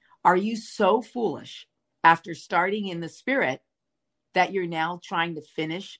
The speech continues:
in the flesh? Have you suffered so much for nothing if it really was for nothing?" I love this because it reminds me that, number one, it wasn't our works or our actions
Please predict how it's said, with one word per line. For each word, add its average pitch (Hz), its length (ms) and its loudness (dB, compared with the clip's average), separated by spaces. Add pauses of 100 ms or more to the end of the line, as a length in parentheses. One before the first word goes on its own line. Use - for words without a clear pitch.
(140)
in 160 120 -2
the 135 60 -6
flesh? 151 540 2 (720)
Have 185 240 4
you 185 100 -8
suffered 190 460 -2
so 196 240 -2
much 190 340 -4
for 160 100 -8
nothing 196 540 -4 (180)
if 156 180 -6
it 117 100 -6
really 143 260 0
was 127 260 0
for 131 140 -8
nothing?" 110 380 -6 (880)
I 160 140 8
love 175 480 2
this 120 420 -12 (380)
because 151 680 0
it 170 200 2
reminds 160 840 -2
me 123 400 -6 (340)
that, 139 440 10 (840)
number 190 300 0
one, 151 680 -4 (840)
it 214 120 2
wasn't 254 320 2
our 170 160 0
works 143 540 -6
or 139 140 -2
our 117 240 -4
actions - 720 -6